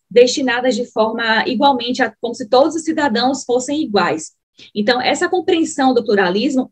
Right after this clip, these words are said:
ela enfrenta esta, essa noção de abstração do indivíduo, né? No Brasil, de forma específica, o pluralismo enquanto valorização da diversidade tem sido cada vez mais debatido,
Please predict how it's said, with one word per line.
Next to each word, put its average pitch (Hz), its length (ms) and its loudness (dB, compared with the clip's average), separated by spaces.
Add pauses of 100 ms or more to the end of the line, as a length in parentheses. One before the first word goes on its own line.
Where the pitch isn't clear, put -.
ela 269 220 2
enfrenta 311 680 -2 (320)
esta, 311 640 0 (140)
essa 247 240 -4
noção 262 420 -2
de 254 220 0
abstração 311 880 -2
do 254 180 -4
indivíduo, 233 640 0 (1040)
né? 220 300 -4 (300)
No 330 140 4
Brasil, 330 500 4
de 330 140 2
forma 233 400 0
específica, 233 920 -2 (340)
o - 140 0
pluralismo 277 640 2
enquanto 262 360 2
valorização 269 720 0
da 254 100 0
diversidade 220 840 -2
tem 320 160 2
sido 320 240 0
cada 339 260 4
vez 320 320 2
mais 277 200 0
debatido, 196 560 -4